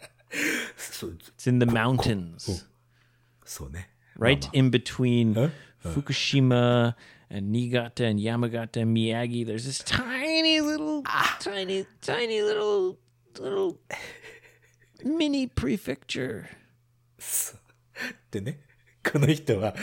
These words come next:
Speaker 1: な-、あの、都道府県、い-、なぜ言ってこないかっていうのは、この人は今ね、台湾にいるからなんですよ。
Speaker 2: Oh. <laughs> Okay.
Speaker 1: <laughs> 残念でした。すいません。
Speaker 2: Taiwan is a very small country.
Speaker 1: 確かに、つなげてきましたね。でね、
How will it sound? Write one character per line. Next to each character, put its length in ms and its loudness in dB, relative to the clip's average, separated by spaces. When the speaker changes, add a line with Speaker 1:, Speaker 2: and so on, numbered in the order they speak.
Speaker 1:
な-、 120 4
あ 80 -2
の、 80 0
都 140 4
道 120 10
府 60 -6
県、 400 8
い-、 160 -6
な 160 10
ぜ 120 10
言 100 8
っ 20 -4
て 120 0
こ 100 0
な 80 4
い 60 2
か 100 -2
っ 100 -6
て 80 -6
い 40 0
う 40 -6
の 80 -4
は、 100 0
こ 140 -2
の 80 4
人 140 -2
は 60 -2
今 180 -4
ね、 140 -8
台 300 2
湾 200 4
に 80 0
い 40 -4
る 80 -8
か 120 -6
ら 80 -6
な 80 -16
ん 60 -20
で 80 -20
す 100 -12
よ。 100 -20
Speaker 2:
Oh. 300 -2
<laughs> 60 -20
Okay. 460 2
Speaker 1:
<laughs> 0 -
残 300 10
念 160 8
で 80 4
し 80 -4
た。 140 -6
す 120 -6
い 20 -8
ま 120 -6
せ 140 -6
ん。 80 -6
Speaker 2:
Taiwan 560 8
is 140 8
a 40 8
very 300 10
small 420 6
country. 520 2
Speaker 1:
確 440 6
か 100 0
に、 60 -16
つ 160 -4
な 80 4
げ 80 2
て 80 -4
き 100 -6
ま 100 -4
し 60 -8
た 80 -12
ね。 160 -10
で 80 2
ね、 200 4